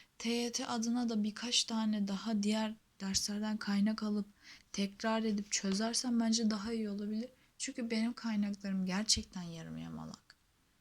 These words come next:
Ve çoğunu da kardeşime verdim. Çünkü dokuzuncu sınıf mesela şöyle. İki ünitesi çözülmüş.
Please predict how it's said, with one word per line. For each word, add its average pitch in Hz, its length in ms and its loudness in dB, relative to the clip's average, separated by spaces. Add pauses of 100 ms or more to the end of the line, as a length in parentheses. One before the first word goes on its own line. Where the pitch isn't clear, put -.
(220)
Ve 226 140 -4
çoğunu 247 400 2
da 233 100 -4
kardeşime 208 680 2
verdim. 190 440 -2 (120)
Çünkü 240 380 4
dokuzuncu 220 500 2
sınıf 247 380 -2 (460)
mesela 247 420 2
şöyle. 196 440 -2 (1600)
İki 247 240 2
ünitesi 220 380 4
çözülmüş. 190 760 0